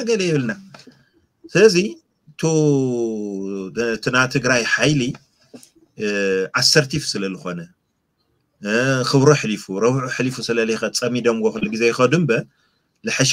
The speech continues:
ሓይሊ እዩ። ግን እንታይ ክብለካ ደልየ፣ ኣንሒና ለኣቶም ብምፍላይና ክጻወርዎ ይኽእሉ ዶ? ዲሞክራሲ ማለት መሰል ኔካ ኢካ ባይ ክትፍለ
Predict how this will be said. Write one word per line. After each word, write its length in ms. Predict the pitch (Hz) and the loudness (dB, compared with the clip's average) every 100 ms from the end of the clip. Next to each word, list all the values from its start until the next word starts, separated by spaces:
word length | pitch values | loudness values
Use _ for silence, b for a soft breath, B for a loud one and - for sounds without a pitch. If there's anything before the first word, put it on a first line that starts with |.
| 123 | 2
ሓይሊ 260 | 117 113 | 2 2
እዩ። 140 | 110 104 | -2 -4
ግን 180 | 92 131 | -2 -2
እንታይ 260 | - 117 117 | 0 0 0
ክብለካ 320 | 131 131 131 131 | 0 -2 -2 0
ደልየ፣ 280 | 156 151 151 - _ _ _ _ _ _ _ _ | 2 2 -2 -8 _ _ _ _ _ _ _ _
ኣንሒና 480 | 131 156 - 170 175 208 | 2 2 2 -2 0 0
ለኣቶም 680 | 156 139 156 156 135 135 131 | 0 2 0 0 0 0 -2
ብምፍላይና 840 | 120 123 123 117 110 131 151 175 160 | -2 -2 -2 -2 -2 0 0 0 -2
ክጻወርዎ 580 | 151 143 - 123 117 101 95 | -2 -4 0 4 4 2 -2
ይኽእሉ 240 | 90 98 95 | -6 -8 -8
ዶ? 100 | 92 98 | -8 -2
ዲሞክራሲ 460 | 127 151 156 139 127 | 2 2 2 -4 -4
ማለት 360 | 123 170 147 147 _ _ _ _ _ | -4 -2 -4 -6 _ _ _ _ _
መሰል 360 | 123 139 - 131 | -2 2 2 2
ኔካ 200 | 113 98 90 | 0 -2 -6
ኢካ 160 | - | -4
ባይ 160 | 90 90 | -4 -6
ክትፍለ 380 | - - - | -6 -12 -6